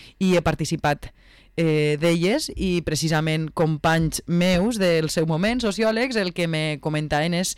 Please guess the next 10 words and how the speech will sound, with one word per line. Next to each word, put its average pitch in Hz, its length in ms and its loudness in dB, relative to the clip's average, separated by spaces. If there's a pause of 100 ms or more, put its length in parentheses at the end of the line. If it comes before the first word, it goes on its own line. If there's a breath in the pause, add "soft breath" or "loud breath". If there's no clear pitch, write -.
(220 loud breath)
que 180 80 2
ara 160 200 2
mateixa 175 520 0
estan 156 240 -6
preparant-se 151 720 -2
precisament 156 440 -2
el 170 100 -4
seu 156 120 0
concurs 151 360 -2
oposició 151 500 -2